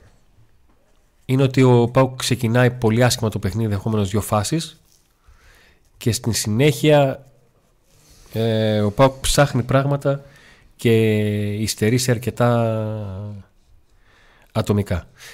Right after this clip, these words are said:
Δεν του βγαίνει καθόλου η επιλογή του Μάρκος Αντώνιο. Ε, υστερεί ο Ντεσπότοφ.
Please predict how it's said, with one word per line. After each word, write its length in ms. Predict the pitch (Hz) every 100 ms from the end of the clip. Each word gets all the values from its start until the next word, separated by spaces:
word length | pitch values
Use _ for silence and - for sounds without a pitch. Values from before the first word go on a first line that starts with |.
| -
Δεν 260 | - 113 143
του 100 | 120
βγαίνει 280 | 110 135 123
καθόλου 300 | - 127 113
η 40 |
επιλογή 320 | 107 101 98
του 120 | 101
Μάρκος 280 | 95 101 -
Αντώνιο. 460 | 87 95 110 139 165 - - _ _ _ _ _ _ _ _ _ _ _ _ _ - - _ _ _ _ _
Ε, 100 | 98 90 92 95 -
υστερεί 540 | 107 104 - 107 127
ο 920 | 131 104 95 92 90 90 87 87 87 85
Ντεσπότοφ. 520 | 95 - 113 117 160